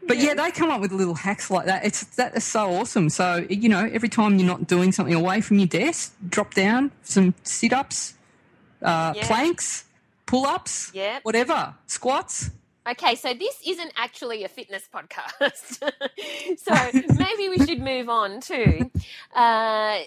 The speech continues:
Speaker 2: something. You sent me a link this week
Speaker 1: I did.
Speaker 2: about, um, some stuff, so a very,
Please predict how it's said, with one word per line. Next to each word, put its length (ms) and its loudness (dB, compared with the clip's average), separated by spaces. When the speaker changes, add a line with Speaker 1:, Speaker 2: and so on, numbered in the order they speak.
Speaker 2:
something. 360 -12
You 120 -2
sent 240 -8
me 100 -2
a 60 -2
link 320 -6
this 240 -12
week 520 -12
Speaker 1:
I 140 0
did. 200 -6
Speaker 2:
about, 500 -2
um, 460 -4
some 580 -8
stuff, 380 -8
so 200 -10
a 60 -4
very, 340 -4